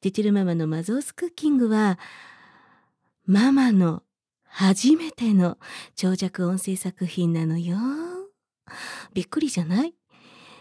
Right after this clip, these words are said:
これまではちょっとした七五とか妄想ボイスとか、個人ファンティアの方でね、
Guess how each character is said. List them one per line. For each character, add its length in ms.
こ 100
れ 140
ま 120
で 160
は 520
ち 100
ょ 40
っ 20
と 180
し 100
た 140
七 240
五 140
と 140
か 340
妄 160
想 180
ボ 100
イ 60
ス 60
と 120
か、 160
個 160
人 220
フ 140
ァ 40
ン 60
テ 120
ィ 60
ア 40
の 120
方 180
で 120
ね、 280